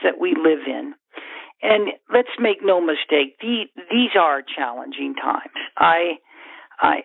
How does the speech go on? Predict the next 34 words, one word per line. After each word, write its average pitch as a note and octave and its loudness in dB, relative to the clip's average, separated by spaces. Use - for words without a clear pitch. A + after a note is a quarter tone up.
I D3 -6
mean, F3 2
the E3 4
stock A3 4
market F#3+ -2
may F3+ -12
be F3+ -10
doing, F3 4
going E3 2
one F#3+ 2
direction, F3 -2
and D3 -6
I D#3 2
get F3+ 2
that, E3+ 4
and, D3 -12
but - -4
there D#3 -2
seems A#3 2
to A3 -8
be, F3+ -4
uh, D#3 2
uh, D#3 4
there F3 0
seems G#3 0
to G3+ 0
be F3 -2
still, G3 2
uh, D#3+ 4
divisiveness. G3 0
There's D3+ -2
fifty - 2
million F#3+ 4
Americans F#3 2